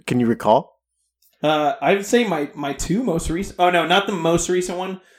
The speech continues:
Speaker 2: Two most recent ones before that. Um, one was in Boulder, Colorado,
Speaker 1: <laughs>
Speaker 2: and one was in, uh, Denver, Colorado.
Speaker 1: And were they in person?
Speaker 2: No, these were both on the phone.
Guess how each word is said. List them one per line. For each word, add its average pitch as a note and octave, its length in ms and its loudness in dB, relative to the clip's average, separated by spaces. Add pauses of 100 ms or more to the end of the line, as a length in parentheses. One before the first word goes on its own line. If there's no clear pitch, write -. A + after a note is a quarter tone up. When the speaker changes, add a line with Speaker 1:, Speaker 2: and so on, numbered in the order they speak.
(200)
Speaker 2:
Two A#3+ 160 4
most A3+ 180 4
recent G3 180 0
ones E3 140 -2
before D3+ 360 2
that. C3 380 -4
Um, B2+ 520 -4 (640)
one F3 260 0
was F#3+ 220 2
in D#3 480 -2
Boulder, F3 420 2
Colorado, F3 800 2
Speaker 1:
<laughs> - 20 -4
Speaker 2:
and D#3 220 -4
one D#3+ 200 -2
was D#3+ 200 0
in, D3 400 -6 (100)
uh, B2+ 360 -2 (100)
Denver, D#3+ 320 0
Colorado. C3 480 0
Speaker 1:
And D#3 100 8
were D3+ 120 10
they E3 120 8
in D#3 120 4
person? G#3 420 6 (420)
Speaker 2:
No, E3 140 0
these E3 220 6
were G3 100 8
both E3+ 220 6
on E3 100 2
the D3+ 60 -4
phone. C3+ 420 -2